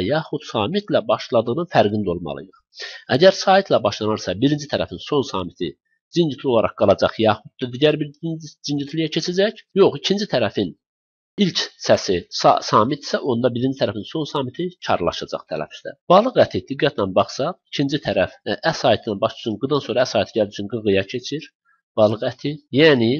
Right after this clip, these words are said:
bu kar tələffüz olunmur. Bir cingitini digər cingitlə əvəz eləyir. Tüfəng atmaq.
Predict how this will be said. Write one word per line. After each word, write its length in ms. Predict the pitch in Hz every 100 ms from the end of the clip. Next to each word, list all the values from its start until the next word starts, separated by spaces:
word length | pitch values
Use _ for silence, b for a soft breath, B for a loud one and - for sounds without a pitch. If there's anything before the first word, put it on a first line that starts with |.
| -
bu 160 | - 170 -
kar 240 | 135 -
tələffüz 400 | 113 104 - - 113
olunmur. 340 | 107 123 147 - _ _ -
Bir 80 | 165
cingitini 480 | 117 113 98 104 92
digər 240 | 113 123
cingitlə 400 | 123 127 127 143
əvəz 200 | 139 127 147
eləyir. 280 | 151 170 - _
Tüfəng 360 | - 208 214 143
atmaq. 440 | - 123 101 -